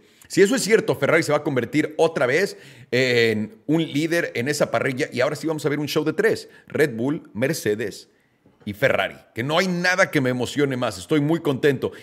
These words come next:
Y solamente quiero mencionar rápidamente de Liberty Media, que compró Fórmula uno hace unos años por cuatro punto ocho, algo así, billones de dólares,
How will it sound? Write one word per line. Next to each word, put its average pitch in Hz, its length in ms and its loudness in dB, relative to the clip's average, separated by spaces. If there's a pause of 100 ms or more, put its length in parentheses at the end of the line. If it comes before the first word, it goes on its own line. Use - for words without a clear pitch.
(160)
Y 269 320 4
solamente 180 480 2
quiero 170 160 2
mencionar 147 420 2
rápidamente 147 760 0
de 117 680 0 (480)
Liberty 180 360 6
Media, 175 340 2
que 160 140 -2
compró 139 560 4 (260)
Fórmula 156 340 4
uno 165 160 2
hace 151 160 -2
unos 151 220 -2
años 120 340 0 (280)
por 123 440 -2
cuatro 160 320 -2
punto 160 400 -2
ocho, 135 520 -2
algo 131 180 -2
así, 131 220 -2
billones 117 560 -2
de 107 80 0
dólares, 113 560 0